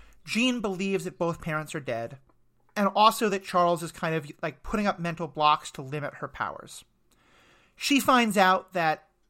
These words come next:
<clears throat> uh, this happened. She, she confronts her father. She loses her temper. She gets angry. Um,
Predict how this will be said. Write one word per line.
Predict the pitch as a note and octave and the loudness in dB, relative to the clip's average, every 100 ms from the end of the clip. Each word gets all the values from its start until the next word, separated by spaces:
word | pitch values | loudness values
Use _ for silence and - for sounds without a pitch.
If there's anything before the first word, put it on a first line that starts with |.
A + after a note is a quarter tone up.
| - | -6
<clears throat> | C4+ G#3 E3+ - | 0 0 -2 2
uh, | F3 D#3 C#3+ | 4 6 4
this | C#3+ | -2
happened. | - C#4+ C#4+ B3+ A#3+ A3+ - - - _ _ | 0 2 4 0 -2 -6 -14 -20 -20 _ _
She, | - G#3 F#3+ | -4 -2 -2
she | - F#3+ | -4 -6
confronts | - D#3+ A3 B3 - | -6 0 4 4 4
her | A#3 | 0
father. | - G3+ G3+ G3+ G3 - _ _ _ | 4 4 4 2 0 -2 _ _ _
She | - F#3+ | -8 -4
loses | F3 A#3 A3 F#3+ | 0 0 0 -2
her | G3+ | -2
temper. | G#3+ G3 G3+ F#3+ | -2 0 0 0
She | - | -2
gets | E3 G3 G3 | -2 -2 -2
angry. | F#3 F3+ F3+ E3+ E3+ D#3+ - _ _ - | -6 -4 -4 -4 -4 -6 -12 _ _ -4
Um, | E3+ D#3+ D3+ D3+ C#3+ | 0 2 2 -2 -10